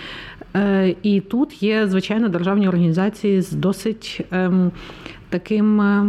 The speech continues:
негуманним кліматом. Так, таке теж, ем, трапляється, що з-, з-, вся ця сталість має свої якісь зворотні боки. Тобто вона дуже важлива,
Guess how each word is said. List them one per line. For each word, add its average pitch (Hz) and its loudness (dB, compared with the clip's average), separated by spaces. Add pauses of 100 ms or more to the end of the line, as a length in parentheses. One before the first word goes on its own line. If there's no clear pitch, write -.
(120)
негуманним 170 2
кліматом. 165 0
Так, 180 -6 (120)
таке 185 -4
теж, - -6 (120)
ем, 147 -4
трапляється, 160 -4
що 180 -4 (160)
з-, 175 0
з-, 175 0
вся 208 -4
ця 214 -6
сталість 214 -4
має 214 0
свої 202 0
якісь 196 -4 (1300)
зворотні 185 0
боки. 175 -2
Тобто 185 -2
вона 196 2
дуже 185 0
важлива, 185 -2